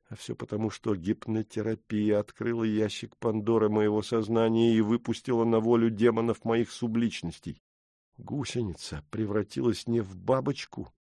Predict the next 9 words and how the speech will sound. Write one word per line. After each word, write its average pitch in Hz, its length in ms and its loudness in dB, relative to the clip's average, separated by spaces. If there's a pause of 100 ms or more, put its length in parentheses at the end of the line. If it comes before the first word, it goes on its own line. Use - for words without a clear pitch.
(100)
а 98 220 -4
в 82 160 -18 (140)
осу. - 600 -6 (600)
Я 113 340 -4 (220)
убийца, 117 680 -4
поджигатель, 110 800 0
я 110 280 4
наношу 117 500 0
раны, 110 560 2